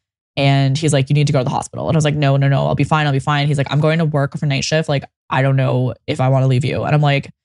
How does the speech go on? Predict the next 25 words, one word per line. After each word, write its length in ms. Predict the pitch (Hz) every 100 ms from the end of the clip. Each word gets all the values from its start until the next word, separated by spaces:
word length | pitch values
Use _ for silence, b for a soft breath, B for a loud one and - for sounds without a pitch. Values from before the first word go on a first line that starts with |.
| _ _ -
"No, 80 | 165
I'll 100 | 160
be 80 |
good. 260 | 156 147 139
I'll 120 | -
be 80 | 151
good." 180 | 139 131
And 80 | 143
I 80 |
remember, 320 | 143 143 135 147
like, 180 | 147
waking 280 | 143 139 139
up 80 | 135
the 40 |
next 180 | 143 135
morning 300 | 135 123 143
just 200 | 151 135
as 100 | 139
he 80 | 147
got 160 | 143 165
home. 340 | 156 139 175 - _ _ _
And, 120 | 160 160
like, 300 | 143 139 - _ _
I 140 | 131 135
was 220 | 143